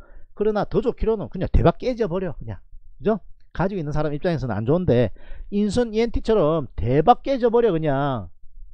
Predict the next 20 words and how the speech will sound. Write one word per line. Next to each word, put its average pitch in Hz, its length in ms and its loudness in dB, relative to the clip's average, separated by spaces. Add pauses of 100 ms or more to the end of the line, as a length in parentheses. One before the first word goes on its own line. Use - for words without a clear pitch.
(540)
어떻게? 214 440 0 (1700)
여기서 254 720 10 (200)
대박 240 680 10
딱 - 140 2
깨지면 277 240 -2
사! 285 420 10
이런다고요. 180 380 0
그러면 262 240 -4
올라간다고요, 247 540 0
그냥. 139 580 -6 (100)
그거 139 240 -2
노릴 254 220 6
겁니다. 123 480 0
그리고 359 180 -8
딱 214 180 -6
넣어놨어. 117 760 2 (380)
그죠? 175 240 -2 (540)
뭐 160 140 4
어떻게 175 200 6
한다고요? 214 500 8